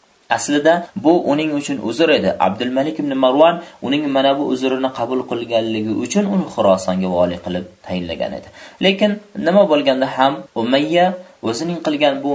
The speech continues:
mehnat mashaqqatlari sababli ko'p aziyatlar va ko'p qiyinchiliklarni tortgan edi. Lekin Alloh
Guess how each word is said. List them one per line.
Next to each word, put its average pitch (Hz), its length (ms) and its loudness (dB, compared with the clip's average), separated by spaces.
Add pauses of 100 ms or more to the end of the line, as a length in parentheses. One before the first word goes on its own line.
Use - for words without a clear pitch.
mehnat 127 340 -4 (100)
mashaqqatlari 113 720 2 (440)
sababli 139 440 2 (600)
ko'p 175 220 4 (240)
aziyatlar 120 640 2 (260)
va 117 80 0 (140)
ko'p 175 220 0 (100)
qiyinchiliklarni 98 840 -2
tortgan 147 340 -4 (100)
edi. 87 140 -8 (400)
Lekin 156 260 -4 (140)
Alloh 156 220 2